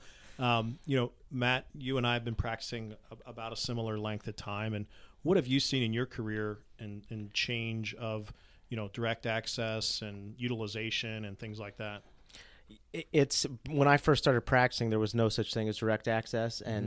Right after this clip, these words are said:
Speaker 1: Mm-hmm.
Speaker 2: now we have it. The way I look at it, and I, I'm sure it's v-, identical to how you look at it, is it really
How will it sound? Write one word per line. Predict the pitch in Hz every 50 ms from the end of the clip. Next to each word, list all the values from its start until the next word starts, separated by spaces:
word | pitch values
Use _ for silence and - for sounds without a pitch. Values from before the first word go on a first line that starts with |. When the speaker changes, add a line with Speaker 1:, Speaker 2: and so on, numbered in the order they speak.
| 117 117
Speaker 1:
Mm-hmm. | - - - - - - - 117
Speaker 2:
now | 117 117 113
we | 113 113 98
have | 98 110 104 107 110
it. | 110 117
The | 131
way | 139 147 143
I | 131 127
look | 127 131 127 - 135
at | 123 120 120
it, | 123 107
and | 113 113
I, | 110 - -
I'm | 113 110 117
sure | 113 - - 123 113
it's | - -
v-, | - 120 - - - - -
identical | 113 117 117 117 113 113 113 - 120 110
to | 104
how | 98 110 107
you | 104 107 123 143
look | 147 - -
at | 107 104 101
it, | -
is | 110 107 101 113
it | - -
really | 117 120 117 117 113 107